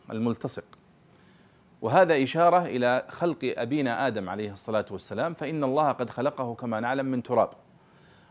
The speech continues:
ثم ذكر أنه من طين، والترا-، الطين هو التراب الذي يمتزج بالماء فيصبح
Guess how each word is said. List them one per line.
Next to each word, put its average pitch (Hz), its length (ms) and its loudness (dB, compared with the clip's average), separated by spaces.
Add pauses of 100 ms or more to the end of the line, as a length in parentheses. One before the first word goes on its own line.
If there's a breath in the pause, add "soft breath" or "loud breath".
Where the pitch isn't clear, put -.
(200 soft breath)
ثم 139 300 2
ذكر 135 640 4
أنه 131 320 -2
من 127 200 2
طين، 120 320 0 (340)
والترا-، 113 920 2
الطين 151 340 -2
هو 147 160 0
التراب 139 440 4 (240)
الذي 127 540 0
يمتزج 123 580 -2
بالماء 110 420 -2 (540 soft breath)
فيصبح 135 680 -2